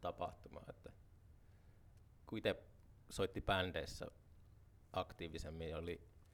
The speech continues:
se oli ennen internettiä oikeastaan, niin sitten en mä silloin muista, että ikinä kehannut kysyä mistään. Että mitä jos kysyy jostakin provinssista keikkaa joskus yhdeksänkymmentäluvun lopulla, niin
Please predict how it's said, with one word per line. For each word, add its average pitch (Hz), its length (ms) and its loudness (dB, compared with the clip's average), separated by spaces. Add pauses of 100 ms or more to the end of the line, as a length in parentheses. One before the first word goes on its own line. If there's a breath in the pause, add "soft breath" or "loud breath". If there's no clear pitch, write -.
(200 soft breath)
se - 120 -4
oli 92 80 2
ennen 90 260 0
internettiä - 920 -4
oikeastaan, - 560 -6
niin - 120 -8
sitten - 300 -2 (400)
en 117 140 0
mä 117 200 4
silloin 107 280 6 (140)
muista, 107 200 0
että - 180 -8 (1080)
ikinä 90 260 2
kehannut 85 400 -2
kysyä 80 320 -2
mistään. 78 380 -4
Että - 220 -4
mitä 131 160 10
jos - 280 8 (220)
kysyy 123 140 4
jostakin - 220 2
provinssista 101 540 6
keikkaa 85 440 4
joskus 76 220 -2
yhdeksänkymmentäluvun 85 540 -4
lopulla, - 360 -6
niin - 80 -18